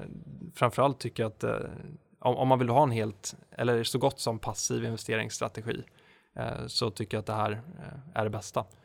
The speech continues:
Och jag menar, en, en passiv investeringsstrategi, det vet ni säkert bättre än jag, men det har väl, ja, men den s-, majoriteten av alla som sparar i fonder eller aktier.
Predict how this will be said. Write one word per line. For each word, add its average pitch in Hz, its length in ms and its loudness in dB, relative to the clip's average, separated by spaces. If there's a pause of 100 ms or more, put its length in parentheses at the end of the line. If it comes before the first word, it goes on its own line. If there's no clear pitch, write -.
Och - 140 -6
jag 117 80 4
menar, 107 240 4
en, 113 320 0
en 110 340 -2
passiv 117 520 -2
investeringsstrategi, 117 760 -2 (360)
det 120 80 -4
vet 113 180 0
ni 117 80 2
säkert 110 220 -2
bättre 110 280 0
än 117 60 2
jag, 123 160 4
men 110 100 -2
det 117 80 4
har 120 180 4
väl, 110 260 -2 (720)
ja, - 80 -2
men 123 100 6
den 110 100 4
s-, - 340 -10
majoriteten 110 840 2
av 113 440 -4
alla 107 260 -2
som 117 260 -4
sparar 113 640 -4
i 120 220 -2
fonder 117 280 6
eller 127 120 2
aktier. 131 340 -4